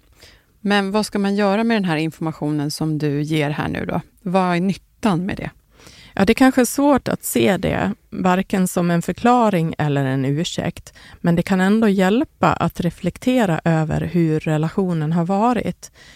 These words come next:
Speaker 2: Man kanske inte tycker att relationen har känts bra själv heller, även om man aldrig skulle dra det så långt som att vara otrogen.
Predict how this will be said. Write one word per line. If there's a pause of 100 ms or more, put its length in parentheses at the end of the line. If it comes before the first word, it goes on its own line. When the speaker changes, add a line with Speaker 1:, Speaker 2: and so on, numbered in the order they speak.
(140)
Speaker 2:
Man
kanske
inte
tycker
att
relationen
har
känts
bra
själv
heller, (260)
även
om
man
aldrig
skulle
dra
det
så
långt
som
att
vara
otrogen.